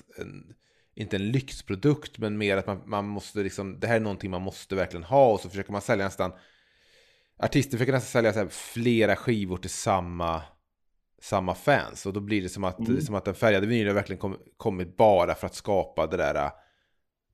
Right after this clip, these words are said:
Speaker 2: Ja, men
Speaker 1: eh,
Speaker 2: precis. Ja, men det har ju givetvis ökat på hela den möjligheten, eh,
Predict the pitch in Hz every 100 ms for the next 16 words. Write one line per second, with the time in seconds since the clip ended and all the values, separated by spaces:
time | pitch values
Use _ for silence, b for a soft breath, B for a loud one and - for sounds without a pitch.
0 | _ - 110 135 120 127 160 - - 120
1 | 120 120 180 160 131 123 - 113 - 117
2 | - 110 - - 214 131 90 - b b
3 | b b b - 127 104 107 107 104 98
4 | 98 101 117 110 101 110 147 147 - 110
5 | 101 101 101